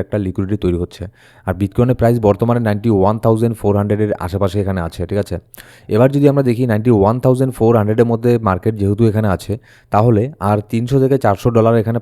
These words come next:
পাম্প হলেই বিটকয়েনের টোয়েন্টি থ্রি মিলিয়ন ডলারের লিকুইডিটি এটাকে গ্র্যাব এখানে করে ফেলবে। তো যার ফলে আমার যেটা ধারণা,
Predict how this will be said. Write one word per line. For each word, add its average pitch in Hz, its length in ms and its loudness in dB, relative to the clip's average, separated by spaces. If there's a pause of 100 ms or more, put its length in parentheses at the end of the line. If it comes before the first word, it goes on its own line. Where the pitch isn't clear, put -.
পাম্প 98 260 -2
হলেই 110 240 0
বিটকয়েনের 104 480 -2
টোয়েন্টি 101 320 -2
থ্রি 107 240 -2
মিলিয়ন 110 320 0
ডলারের 98 320 2
লিকুইডিটি 98 440 -2
এটাকে 95 260 -4
গ্র্যাব 92 260 0
এখানে 98 240 -4
করে 120 180 0
ফেলবে। 85 220 -2 (480)
তো - 120 -4
যার 110 160 2
ফলে 135 160 0
আমার 113 180 2
যেটা 123 200 4
ধারণা, 110 260 0